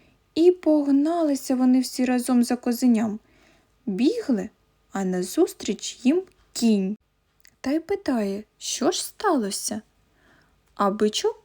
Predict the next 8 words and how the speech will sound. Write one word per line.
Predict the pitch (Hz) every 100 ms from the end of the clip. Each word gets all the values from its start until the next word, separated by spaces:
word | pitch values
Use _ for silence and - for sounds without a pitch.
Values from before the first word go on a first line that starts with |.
| _
каже: | - 254 202 196 208 - _ _ _
«Він | 180 180 294 370
нас | 226 185 - - _
порахував». | - 214 233 - 254 247 214 175 - - _ _ _ _ _ _
«Це | - - 427 453
як?» | 302 -
спитав | - - 190 - 190 -
кінь. | - 180